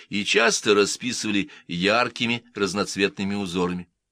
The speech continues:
Главным украшением внутреннего убранства хаты служила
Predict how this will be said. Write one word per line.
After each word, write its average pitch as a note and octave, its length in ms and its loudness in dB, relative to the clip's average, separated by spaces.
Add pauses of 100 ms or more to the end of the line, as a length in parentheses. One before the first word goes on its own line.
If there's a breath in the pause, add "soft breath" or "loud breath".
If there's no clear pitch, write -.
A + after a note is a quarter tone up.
(1040 loud breath)
Главным D3 500 4
украшением C#3+ 720 4
внутреннего B2+ 600 2
убранства G2 600 0
хаты F#2+ 420 0
служила F3 540 0